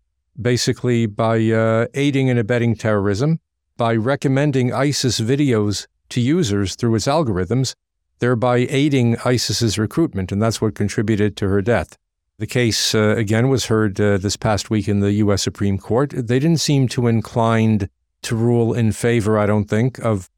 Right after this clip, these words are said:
uh, this particular, uh, petition. However, we know that hate speech and, uh, these type of algorithms on the internet and with the big tech companies is something that Congress is dealing with.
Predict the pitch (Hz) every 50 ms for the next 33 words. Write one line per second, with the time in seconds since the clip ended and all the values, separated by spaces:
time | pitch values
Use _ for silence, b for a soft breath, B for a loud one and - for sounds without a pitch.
0 | _ - 104 101 101 95 110 101 - - 113 - 113 107 - - 104 98 98 95
1 | 95 95 98 95 92 - 117 - - 104 95 - 131 127 104 98 113 117 120 117
2 | 101 107 107 110 98 - _ _ _ _ _ _ _ _ _ _ _ - 135 131
3 | 127 131 131 131 127 101 120 113 113 107 - - 123 127 117 - - - - 113
4 | 107 107 104 - - 107 101 95 95 95 90 98 98 95 95 95 90 87 113 110
5 | - - - 113 107 95 101 85 117 110 117 113 98 110 110 107 90 104 101 95
6 | 90 101 98 98 98 101 117 120 - 117 110 104 104 104 98 98 98 92 98 87
7 | 101 95 - 123 110 - - - 120 113 - - 95 95 - 107 101 101 101 95
8 | 104 117 110 - 120 110 101 - 104 101 90 98 - - 107 113 107 95 95 90
9 | 101 98 92 90 120 131 131 123 110 92 92 92 95